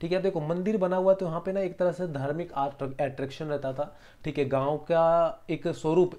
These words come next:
आज भी क्या है, गाँव के अंदर में जो मंदिर बड़े बड़े बनाए जाते हैं, मंदिर के अंदर में रहने की जगह बनाई जाती है, तो कोई भी गाँव का कार्य, ओ, मतलब काम चल रहा है, काम चलने का मतलब क्या, किसी का शादी है, विवाह है, कोई पार्टी फंक्शन है,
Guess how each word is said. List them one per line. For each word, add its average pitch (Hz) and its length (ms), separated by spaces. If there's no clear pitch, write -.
आज 147 220
भी 185 120
क्या 175 140
है, 170 100
गाँव 151 200
के 156 100
अंदर 156 200
में 156 100
जो 165 100
मंदिर 143 320
बड़े 139 180
बड़े 139 160
बनाए 123 280
जाते 117 220
हैं, 127 120
मंदिर 131 260
के 135 100
अंदर 123 180
में 131 120
रहने 120 260
की 131 120
जगह 123 260
बनाई 120 220
जाती 117 260
है, 131 100
तो 165 60
कोई 175 180
भी 185 100
गाँव 165 200
का 175 120
कार्य, 156 480
ओ, 143 260
मतलब 147 260
काम 143 320
चल 135 180
रहा 107 120
है, - 140
काम 139 180
चलने 151 220
का 151 80
मतलब 143 180
क्या, 156 140
किसी 147 240
का 151 100
शादी 127 340
है, 139 120
विवाह 127 300
है, 131 200
कोई 151 100
पार्टी 139 380
फंक्शन 135 400
है, 160 100